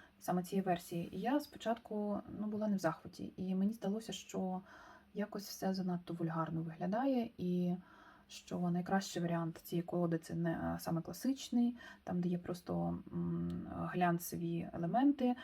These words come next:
на матовому повністю фоні, і що голографія тут, е, буде зайва. А потім вже пройшло декілька тижнів з моменту, як відкрили продаж, е, цих колод,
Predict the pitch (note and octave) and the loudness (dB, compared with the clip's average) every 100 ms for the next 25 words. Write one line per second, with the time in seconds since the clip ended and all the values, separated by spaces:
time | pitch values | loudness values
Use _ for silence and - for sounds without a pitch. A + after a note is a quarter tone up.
0 | - - F#3 F#3+ F#3+ F3+ F3+ F3 F3+ F3 | -14 -4 4 6 6 4 0 2 2 2
1 | F3+ F3+ F3 F3 - - F3 E3+ E3+ F3 | 2 2 2 0 -10 -4 0 0 0 -4
2 | - - - - - F#3+ - F#3+ F#3 F3+ | -14 -18 -20 -20 -10 -8 -2 2 4 2
3 | F3 F#3 F#3 F#3 F3+ F3+ F3 E3+ - - | 2 2 4 4 2 0 0 0 -6 -12
4 | E3+ - - D#3+ D#3+ E3 D#3+ E3+ F3 E3 | -12 -10 -6 -4 -2 -4 -6 -6 -2 -2
5 | E3 F#3 A3+ B3+ A#3+ G3+ G3 C#4+ D4 C4+ | 2 2 2 0 -2 -2 0 0 2 2
6 | C4+ - - - - F#3+ G#3+ G3+ - G3+ | 2 -2 -16 -16 -8 -4 -2 -2 0 2
7 | F#3+ F3+ F#3+ F#3+ G3 F#3 F3 F3 F3 F3 | 2 0 -4 0 2 4 2 2 2 0
8 | E3+ - - E3+ E3 D#3+ - E3 D#3 D#3 | -4 -4 -6 -2 0 0 0 0 0 -2
9 | - - E3+ E3 E3 - - F#3+ C4+ - | -4 -4 -4 -4 -4 -8 -4 2 2 2